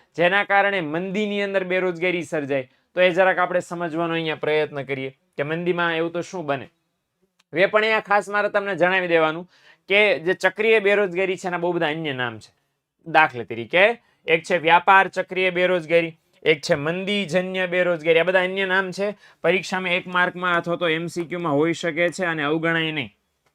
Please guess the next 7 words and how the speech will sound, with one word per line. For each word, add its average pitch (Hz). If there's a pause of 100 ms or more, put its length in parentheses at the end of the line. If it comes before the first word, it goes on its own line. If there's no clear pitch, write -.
(400)
ઓકે, 156 (220)
તો 120
વ્યાપાર 151
ચક્રીય 165
કે 151
મંદીજન્ય 151
બેરોજગારી. 117